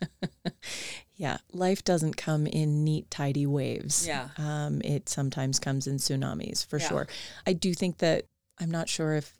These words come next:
Speaker 1: this conversation is a little abstract for our listeners to really understand what we're talking about, but, uh, my understanding, my recollection is that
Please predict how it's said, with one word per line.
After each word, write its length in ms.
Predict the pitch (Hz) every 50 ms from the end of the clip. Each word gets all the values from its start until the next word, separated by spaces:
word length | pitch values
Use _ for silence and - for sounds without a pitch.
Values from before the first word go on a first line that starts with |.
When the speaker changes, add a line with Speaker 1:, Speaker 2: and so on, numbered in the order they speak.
| _ _ _ -
Speaker 1:
this 340 | 156 147 170 170 165 165
conversation 720 | - - - 156 147 151 156 147 - 160 156 151 - 151
is 160 | 143 143 143 160
a 40 |
little 280 | 147 143 151 147 139 -
abstract 680 | - 139 135 127 - - - - 151 139 147 175 - -
for 160 | - - 165 160
our 260 | 156 151 151 156 151
listeners 480 | - - 147 147 143 - 151 143 139 -
to 80 | - 147
really 220 | 147 143 143 143
understand 600 | 139 143 139 143 - - - 147 143 143 143 135
what 360 | 131 135 139 135 135 135 -
we're 140 | - 139 139
talking 440 | 139 - - 151 151 - - 175 180
about, 320 | 180 185 185 196 202 - - - - - - - - - _ -
but, 240 | - 151 - - - -
uh, 280 | 156 151 151 147 147 143
my 200 | - - 156 151
understanding, 920 | 147 143 139 139 - - 156 156 156 147 156 147 143 143 143 143 143 143 -
my 300 | - 143 139 135 135 135 139
recollection 640 | 147 143 143 143 151 143 143 143 - - 151 143 143
is 180 | 139 135 -
that 340 | - 143 135 131 131 - -